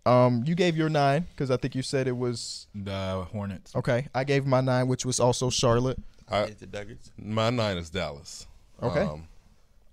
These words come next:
Speaker 3: Porzingis, I think he deserves a lot of credit for what he's
Speaker 4: I'm
Speaker 3: doing
Speaker 4: sorry,
Speaker 3: over there.
Speaker 4: Isaiah Hartenstein, if you
Speaker 3: Um,
Speaker 4: see this.
Speaker 3: I was a guy that was very critical of Porzingis. Um,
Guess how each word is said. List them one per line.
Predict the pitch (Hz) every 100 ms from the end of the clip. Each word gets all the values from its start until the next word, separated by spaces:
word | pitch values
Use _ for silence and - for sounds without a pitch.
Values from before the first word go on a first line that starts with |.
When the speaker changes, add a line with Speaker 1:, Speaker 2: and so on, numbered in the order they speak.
| _
Speaker 3:
Porzingis, | 127 113 127 117 90 85 - - - - - -
I | 98
think | 92 117
he | 117 120 120
deserves | 104 98 113 104
a | 104
lot | 101 98
of |
credit | - 104 87 -
for | 92
what | 90
he's | 92 92
Speaker 4:
I'm | 135
Speaker 3:
doing | -
Speaker 4:
sorry, | 139 120
Speaker 3:
over | 107
there. | 104
Speaker 4:
Isaiah | 101
Hartenstein, | 104 98 95 101 95
if | 95
you | 98
Speaker 3:
Um, | 107 95
Speaker 4:
see | 92
this. | 90 - - - - - - - -
Speaker 3:
I | 120
was | 151 160
a |
guy | 147 143
that |
was | 135 127
very | 143
critical | 120 147 120 107
of | 85
Porzingis. | 95 95 85 80 80 - - - -
Um, | 85 82 80 82